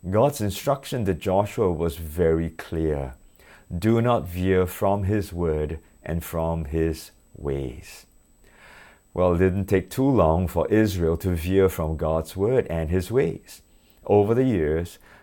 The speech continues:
their kings and the priests went from bad to worse, until the Lord took them out of the land. Well, seventy years later, returning to the land, they determined not to commit the same mistake.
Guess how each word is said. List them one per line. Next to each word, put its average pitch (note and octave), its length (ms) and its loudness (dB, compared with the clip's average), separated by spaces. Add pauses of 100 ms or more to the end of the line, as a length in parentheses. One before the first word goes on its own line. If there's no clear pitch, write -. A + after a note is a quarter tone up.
their G#2+ 140 6
kings A2 520 -2
and B2 240 0
the C3 60 2
priests - 560 -6
went G2 380 -2
from E2 300 -2
bad E2+ 500 -2
to - 160 -10
worse, B1+ 800 -10 (500)
until G#2 280 2
the A2 100 4
Lord G#2 260 4
took E2+ 140 -4
them G2+ 180 -2
out D#2 280 0
of G2 100 -6
the A#2+ 80 2
land. C3 400 -2 (720)
Well, - 80 -4
seventy G#2+ 420 -2
years A2+ 320 0
later, F2 520 -2 (180)
returning D#3 600 -2
to G2 100 -4
the D2+ 100 -6
land, D#2 360 -4 (200)
they G#2+ 140 2
determined A2 760 -2
not - 280 -6
to G#2 80 -6
commit F#2 340 -2
the - 80 -10
same F2+ 400 -4
mistake. - 460 -8